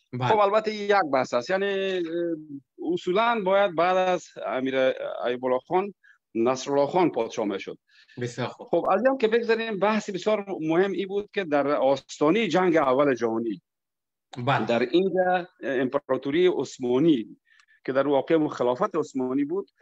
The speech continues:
Speaker 1: بله.
Speaker 2: این با آلمان متحد شده بود و در مقابل روسیه تزاری و انگلیس اینا اعلان جنگ کردند و در اینجا خلیفه عثمانی اعلان جهاد کرد و گذشته از او شیخ الاسلام اسلامی فتوا داد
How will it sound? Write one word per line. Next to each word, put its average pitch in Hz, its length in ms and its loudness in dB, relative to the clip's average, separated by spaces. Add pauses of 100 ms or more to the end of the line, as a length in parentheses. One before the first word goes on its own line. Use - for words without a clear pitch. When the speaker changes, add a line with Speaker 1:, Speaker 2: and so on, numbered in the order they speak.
(360)
Speaker 1:
بله. 139 280 2
Speaker 2:
این 233 400 -6
با 190 320 0
آلمان 180 580 2
متحد 156 340 0
شده 190 240 -4
بود 202 220 0
و 190 100 -2
در 160 120 -2
مقابل 139 440 0
روسیه 165 480 0
تزاری 131 540 -2
و 175 200 2
انگلیس 147 600 -4
اینا 160 260 -2
اعلان 160 420 2
جنگ 143 260 2
کردند 101 360 -4
و 139 80 4
در 151 240 0
اینجا 220 260 -2
خلیفه 156 800 -2 (120)
عثمانی 143 480 0
اعلان 156 300 2
جهاد 165 320 0 (100)
کرد 190 200 0
و 165 80 -2
گذشته 139 420 -4
از 196 140 2
او 196 60 0
شیخ 135 360 -4
الاسلام 156 600 0
اسلامی 123 460 -2
فتوا 170 440 0
داد 127 240 2